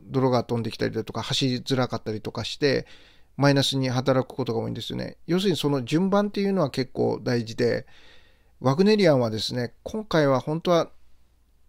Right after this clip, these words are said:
皐月賞、もしくはダービーですね、そこを見据えるという意味では、先に切れ味を試すっていうような、リラックスして落ち着いたフォームで末脚を繰り出せるっていうような、そういったようなところを試した方が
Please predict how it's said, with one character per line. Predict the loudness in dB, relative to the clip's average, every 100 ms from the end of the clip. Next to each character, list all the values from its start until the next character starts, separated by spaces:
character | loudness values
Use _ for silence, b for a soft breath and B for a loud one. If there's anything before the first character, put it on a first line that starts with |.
| _ _
皐 | -4 -2
月 | -2 -4
賞、 | 0 2 2 0 -8 _ _ _ _ _
も | -2 0
し |
く | 2
は |
ダ | 6 6
ー | 6
ビ | 0
ー |
で | -6
す | -6
ね、 | -6
そ | -4
こ | -2
を |
見 | 0 0
据 | 0
え | 0
る | 0
と | 0
い | 0
う |
意 | -2
味 | -2
で |
は、 | -2 0 -4 b b b b
先 | -2 -2 0
に | -4
切 | -6 4
れ | 6
味 | 6 2
を | -2
試 | -2 0
す | -2 -4
っ |
て | -6
い |
う |
よ | -4 -4
う |
な、 | -4 -6 -10 _ _ -20 _ _ _ _ -20 _ _ _ -2
リ | 2
ラ | 2
ッ |
ク | 2 -2
ス | -2
し | 0
て | 2 4 2 -4 -8
落 | -4
ち | -2
着 | 0 0
い |
た | 0 0
フ | 0 2
ォ | 2
ー |
ム | 2
で | 2 2
末 | 2 2 0
脚 | 0 -4
を |
繰 | -4
り | -2
出 | 0
せ | 0
る | -2
っ |
て | -4 -8
い |
う |
よ | -6
う |
な、 | -4
そ | -6
う |
い | 0
っ |
た | 2
よ | 2
う | 0
な | -4
と | -4
こ | -4
ろ | -4
を | -2
試 | -2 -2
し |
た | -2
方 | -2 -2
が | 0 0 0